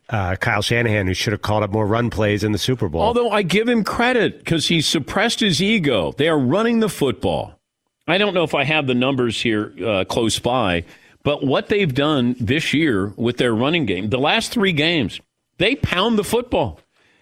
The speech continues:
Speaker 2: and, and they're winning. And, and I, I just think there's something to be said for that. That, and, you know, Deebo Samuel is your running back, although he got banged up yesterday. You know,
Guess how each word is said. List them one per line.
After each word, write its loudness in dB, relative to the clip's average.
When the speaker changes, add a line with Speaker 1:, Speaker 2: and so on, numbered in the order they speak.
Speaker 2:
and, 0
and 2
they're 2
winning. 0
And, -2
and -2
I, -6
I 0
just 0
think 0
there's 0
something 0
to -2
be 2
said 0
for -2
that. -2
That, -4
and, 0
you 0
know, 2
Deebo 2
Samuel 2
is 0
your 2
running 2
back, -6
although 2
he 2
got -2
banged 2
up -2
yesterday. 0
You 0
know, 0